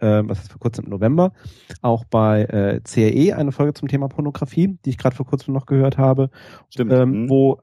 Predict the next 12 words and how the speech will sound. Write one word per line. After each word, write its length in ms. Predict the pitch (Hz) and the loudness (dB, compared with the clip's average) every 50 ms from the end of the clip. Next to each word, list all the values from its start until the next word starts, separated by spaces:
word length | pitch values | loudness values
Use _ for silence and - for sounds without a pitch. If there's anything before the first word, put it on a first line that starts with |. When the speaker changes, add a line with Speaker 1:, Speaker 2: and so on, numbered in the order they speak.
| - | -6
Speaker 1:
ähm, 580 | - 123 117 117 117 113 113 113 117 - - - _ | -2 0 2 2 2 0 -2 -6 -8 -12 -16 -20 _
Speaker 2:
C 160 | _ - 131 | _ -2 0
R 160 | 127 120 117 85 | 2 2 2 2
E, 140 | 98 123 | 2 2
lass 160 | 120 123 127 123 | 2 2 0 0
uns 100 | 120 113 | -4 -6
das 100 | 110 113 | -4 -4
ganz 160 | 113 110 104 | -4 -6 -4
kurz 160 | - 123 104 | -8 -6 -2
sagen, 240 | 110 104 104 107 87 | 0 0 0 -2 -6
ist, 160 | 92 - _ | -12 -14 _
ma-, 160 | 95 95 104 | -8 -6 -6